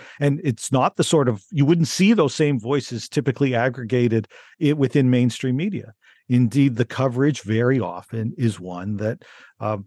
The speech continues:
presents just one side of the story. And, and I don't think that's the reporters themselves. I actually think the reporters that we see at some of the major outlets do a great job and, and do their best to play it as down the middle as possible. But the editorial side of this story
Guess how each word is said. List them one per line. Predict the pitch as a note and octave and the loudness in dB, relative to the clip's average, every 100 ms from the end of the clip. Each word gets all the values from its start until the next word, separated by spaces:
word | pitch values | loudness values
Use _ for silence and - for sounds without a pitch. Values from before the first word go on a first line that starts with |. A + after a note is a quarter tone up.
| - | -4
presents | C3+ C3 A#2 - | -2 0 -2 -2
just | - - | -4 -2
one | A#2+ C#3 | 0 0
side | C3 C3+ B2+ C#3+ | 0 0 0 0
of | A2 | -2
the | A#2+ | -6
story. | - F#3 A3+ A#2+ F#2+ | -6 -6 -4 -4 -4
And, | A2+ C3 - | -4 -4 0
and | D#3 | 2
I | F3+ | 2
don't | C4 A#3 | 2 0
think | C3 - | -4 -2
that's | A#2 G#2+ - - _ _ _ _ | -2 -2 -6 -18 _ _ _ _
the | B2 | -4
reporters | G#2 G#2+ - D3 B2 B2 | -2 -4 -2 0 2 0
themselves. | - G2+ B2+ G3 D3 | -2 -6 -6 -6 -8
I | |
actually | F#2 - A2+ | -10 -14 -16
think | A2 | -16
the | - | -12
reporters | G2+ - A#2+ G#2+ | -12 -8 -4 -2
that | A#2 | -4
we | G2+ | -8
see | - | -10
at | G2+ | -10
some | A2+ | -8
of | G2+ | -6
the | |
major | G2+ G2+ F2+ | -4 -6 -8
outlets | E2+ A2+ - | -12 -12 -14
do | G#2+ | -16
a | |
great | - G#2 F#2+ | -14 -14 -14
job | F#2+ F2 G#2+ | -12 -10 -8
and, | F#2+ F2+ | -10 -12
and | A2 F#2 _ _ | -14 -16 _ _
do | C#3 | 0
their | A#2 | 2
best | G2 G2+ G#2+ - | 0 -2 -4 -8
to | - F#2 F#2 G2+ - | -10 -8 -8 -8 -8
play | - A#2 | -2 0
it | G#2+ - - - - - | 0 -4 -12 -20 -14 -8
as | G#2 | -4
down | B2 A2 | -2 0
the | A2 | 0
middle | G#2 G2 G2 | 0 -2 -6
as | |
possible. | - C3 F3 F#3+ G#2 - _ _ - _ | -4 -2 0 -2 -6 -12 _ _ -20 _
But | C3+ B2+ | -6 -2
the | C#3 | 0
editorial | C3+ B2 - E3+ A3+ A#3 A#2 | 0 -2 -2 2 2 2 0
side | - A#2+ G#2+ G2 | -2 -8 -8 -10
of | F#2 | -14
this | - - | -16 -16
story | - A2 A2 C3 | -12 -12 -12 -16